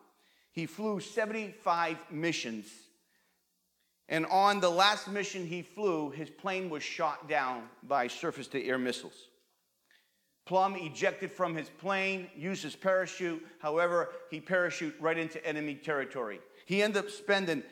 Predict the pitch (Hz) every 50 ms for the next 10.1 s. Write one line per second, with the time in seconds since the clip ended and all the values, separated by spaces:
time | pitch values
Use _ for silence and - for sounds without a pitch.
0 | - - - - _ - - - - - 190 196 - - - - 175 160 202 208
1 | 190 165 156 151 135 - - - - - - _ _ - 180 170 170 170 160 151
2 | - - 170 151 151 151 147 143 135 127 117 - - - - - _ _ - -
3 | 131 131 - 175 175 170 170 165 151 151 139 120 147 160 156 147 - 165 147 143
4 | 143 135 123 - - - - _ _ _ _ _ _ _ _ _ - - - -
5 | - _ _ - - - 147 139 - 143 123 - 151 123 - 127 123 - - 110
6 | 90 - - - - _ _ _ _ _ _ _ _ _ _ _ _ _ _ _
7 | _ _ _ _ _ _ _ _ _ _ _ _ _ _ _ _ _ _ _ -
8 | 190 240 262 262 202 185 170 160 180 196 - - 170 190 214 214 196 185 185 185
9 | - 180 170 175 175 151 135 160 202 208 208 233 202 160 156 156 139 135 151 170
10 | 160 -